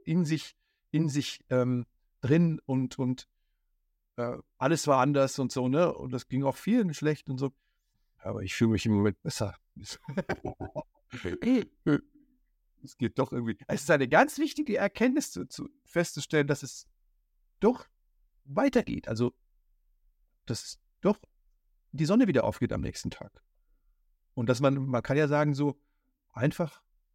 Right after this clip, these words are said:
jetzt nur schauen, den heutigen Tag zu überstehen, so, ne?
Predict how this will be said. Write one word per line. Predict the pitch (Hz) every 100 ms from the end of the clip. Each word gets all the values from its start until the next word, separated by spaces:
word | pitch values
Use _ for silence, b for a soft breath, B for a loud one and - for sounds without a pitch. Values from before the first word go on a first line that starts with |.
| _
jetzt | 139 139
nur | 180 247
schauen, | 233 226
den | 202
heutigen | 160 190 170 151
Tag | - -
zu | -
überstehen, | 101 - - 120 113
so, | 120
ne? | 180 302